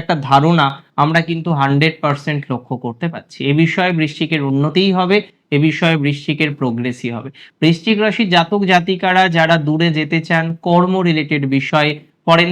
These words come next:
সেটেলমেন্ট চাইছেন, দেখুন সেটেলমেন্ট হবে কি হবে না সেটা আপনার জন্মছক বলবে, তবে এটা অবশ্যই যারা ফরেনে যেতে চাইছেন, এখন সেখানে আপনার ভিসার প্রবলেম,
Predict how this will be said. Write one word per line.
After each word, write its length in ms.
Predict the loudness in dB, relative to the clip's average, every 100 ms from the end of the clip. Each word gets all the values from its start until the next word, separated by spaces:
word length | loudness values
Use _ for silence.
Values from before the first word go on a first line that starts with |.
| 0
সেটেলমেন্ট 500 | 0 2 0 0 -2 0
চাইছেন, 300 | 0 0 0
দেখুন 160 | 2 0 0
সেটেলমেন্ট 540 | 2 4 6 6 6 4 4
হবে 180 | 4 4
কি 80 | 4 2
হবে 160 | 4 4
না 60 | 2
সেটা 160 | 2 2 2
আপনার 200 | 2 0 0
জন্মছক 520 | -2 -2 -2 -4 -6 -8
বলবে, 260 | -12 -14 -20 -20 -20 _ 0
তবে 140 | 2 2 2
এটা 160 | 6 6 6
অবশ্যই 520 | 4 0 0 0 0 -4 -10 0
যারা 160 | 4 4 2
ফরেনে 400 | 2 2 4 4 4
যেতে 240 | 2 4 4 6
চাইছেন, 420 | 2 2 -6 -10 -10 _ _ 0
এখন 200 | 0 0 -2 -4 -8 -2
সেখানে 260 | 0 2 2
আপনার 200 | 2 2 2
ভিসার 280 | 2 2 2 2
প্রবলেম, 340 | 0 0